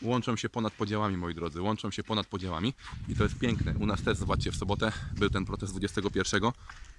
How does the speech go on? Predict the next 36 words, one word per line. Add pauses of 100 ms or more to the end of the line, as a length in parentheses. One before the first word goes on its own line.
Liderzy,
to
są, (200)
wiecie,
prawdziwi
liderzy,
tak
trzeba
te
osoby
nazwać, (520)
e,
tak
jak
pani
Socha, (180)
e, (200)
załóżmy
jak
pan
Brown, (680)
e,
to
są
osoby,
które (1080)
stają
ramię (160)
w
ramię (360)
z
ludźmi.
To
są
osoby,
które